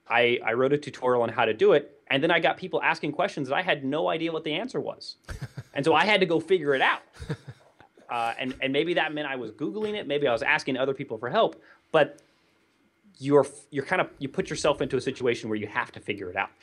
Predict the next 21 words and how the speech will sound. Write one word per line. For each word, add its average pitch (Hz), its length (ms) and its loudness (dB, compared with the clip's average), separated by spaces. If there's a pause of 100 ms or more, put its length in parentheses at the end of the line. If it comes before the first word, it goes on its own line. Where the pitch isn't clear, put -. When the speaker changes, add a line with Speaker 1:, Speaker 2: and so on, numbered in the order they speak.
(200)
Speaker 1:
It's 135 120 0
kind 185 220 2
of 160 80 2
like 143 220 0
taking 160 260 -2
a 120 60 -2
client 135 340 0
project 107 440 -4 (260)
where 123 120 0
they 117 120 0
ask 147 280 0
you 143 60 -4
if - 80 -8
you 135 80 -8
can 117 100 -8
do 127 120 -8
something 139 260 -8
and 104 100 -16
you 123 60 -16
say, 143 140 -8
"Yes, 208 500 -2